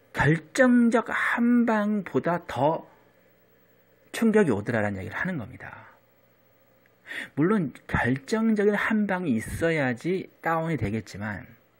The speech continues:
툭툭 잽을 계속 날다 보면은 이게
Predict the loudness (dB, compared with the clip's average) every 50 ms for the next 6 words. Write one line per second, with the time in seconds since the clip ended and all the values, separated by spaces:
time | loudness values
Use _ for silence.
0 | _ _ _ -20 -20 -20 -20 -20 -20 -20 -20 -20 -20 _ _ _ _ -14 -12 -12
1 | -14 _ _ -8 -8 -8 -8 -4 0 2 2 2 4 4 2 2 0 -6 -10 -2
2 | 0 0 2 2 0 -2 -2 -2 0 2 2 2 2 2 0 0 0 0 -2 -2
3 | -4 -10 -16 -20 _ _ _ _ _ _ _ _ -2 0 2 2 2 0 -4